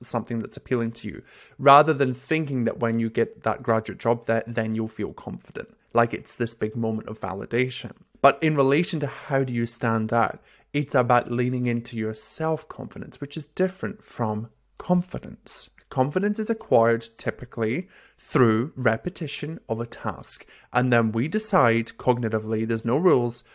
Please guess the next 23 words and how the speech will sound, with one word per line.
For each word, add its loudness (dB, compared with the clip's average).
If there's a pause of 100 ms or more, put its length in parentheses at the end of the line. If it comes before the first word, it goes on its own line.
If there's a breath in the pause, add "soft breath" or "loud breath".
(140 soft breath)
that -4
we're -6
confident -6
now -8
and -12
we -14
can -14
do -6
this. -10 (220)
Okay? -4 (140)
That 2
might 0
be -6
three 0
for -2
me, -4
it -4
might -2
be -6
three -6
hundred -6
for -8
you. -2